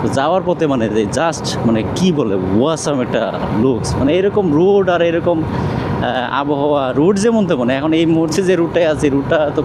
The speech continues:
খুব বেশি ভালো না, হ্যাঁ? কিন্তু তারপরেও মানে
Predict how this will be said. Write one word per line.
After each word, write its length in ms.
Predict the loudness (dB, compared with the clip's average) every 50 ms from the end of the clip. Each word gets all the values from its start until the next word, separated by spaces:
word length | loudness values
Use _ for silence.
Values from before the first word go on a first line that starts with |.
| -2
খুব 80 | -2 -2
বেশি 200 | 0 0 0 0
ভালো 240 | 0 0 0 0 0
না, 160 | 0 -2 -2 -2 -4 -2 -2 -2 -2 -2 -4 -2 -2 -2
হ্যাঁ? 260 | -2 -2 -2 -2 -4 -4 -6 -4 -2
কিন্তু 380 | -2 -2 0 0 0 0 0 -2 -2
তারপরেও 480 | -2 -2 -2 -2 -2 -2 0 0 0 0 -2
মানে 360 | -2 -2 0 -2 -2 -2 -4